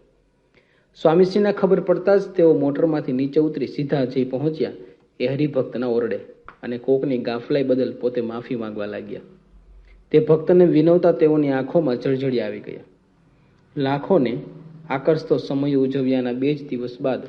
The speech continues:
એક વ્યક્તિનો પણ સત્સંગમાંથી પાછો ન હટે તેની આટલી ખેવના રાખનારા સ્વામીશ્રીની જીવદયા જોઈ સૌની આંખો ભીની થઈ ગઈ.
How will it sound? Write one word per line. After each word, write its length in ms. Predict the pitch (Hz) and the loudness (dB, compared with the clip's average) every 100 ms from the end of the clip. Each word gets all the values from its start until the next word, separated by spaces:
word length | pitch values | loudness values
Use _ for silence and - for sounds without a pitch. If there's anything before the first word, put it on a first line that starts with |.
| - _ _ _ - | -18 _ _ _ -6
એક 180 | 147 135 | -4 0
વ્યક્તિનો 460 | 131 131 175 170 | 0 0 2 2
પણ 200 | 156 117 - | 2 -2 -6
સત્સંગમાંથી 680 | 143 - 151 127 120 143 | -6 -2 -2 -2 -4 -4
પાછો 420 | 139 127 131 139 | -6 -4 -4 -4
ન 140 | 123 120 | -4 -4
હટે 480 | 147 160 147 120 - _ _ _ _ - | -4 -4 -4 -8 -12 _ _ _ _ -4
તેની 180 | 135 127 | -2 0
આટલી 340 | 127 151 165 | 0 0 -2
ખેવના 360 | - 135 131 123 | -2 -2 -2 -2
રાખનારા 480 | 120 123 135 127 | -4 -6 -6 -4
સ્વામીશ્રીની 720 | 120 - 120 135 135 143 120 | -6 -8 -6 -6 -4 -6 -6
જીવદયા 520 | 110 131 135 123 117 113 | -6 -6 -4 -2 -2 -2
જોઈ 240 | 123 135 - - _ _ - | -6 -8 -10 -20 _ _ -2
સૌની 260 | 127 127 | 0 0
આંખો 300 | 127 135 123 | -2 -4 -6
ભીની 340 | 127 131 117 110 | -6 -8 -8 -8
થઈ 200 | - 90 | -12 -14
ગઈ. 140 | - | -16